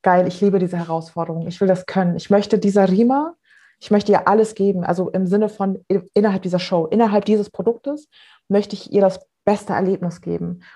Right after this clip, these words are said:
Und dafür macht es so, es macht, ich liebe es, wenn wir negatives Feedback bekommen, wenn wir,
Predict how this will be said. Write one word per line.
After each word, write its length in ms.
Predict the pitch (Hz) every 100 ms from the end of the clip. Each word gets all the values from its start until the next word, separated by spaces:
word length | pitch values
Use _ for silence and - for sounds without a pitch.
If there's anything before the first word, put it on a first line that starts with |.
| -
Und 60 | 190
dafür 260 | 196 202
macht 200 | 208 190
es 140 | 196 -
so, 220 | 196 214 -
es 120 | -
macht, 240 | 208 -
ich 140 | - -
liebe 360 | 202 269 -
es, 340 | - 220 - _ _ _ _ -
wenn 160 | 190
wir 340 | 190 190 196 180
negatives 600 | 202 233 220 220 208 -
Feedback 300 | 202 202 190
bekommen, 380 | 165 - 170 170
wenn 140 |
wir, 100 | 175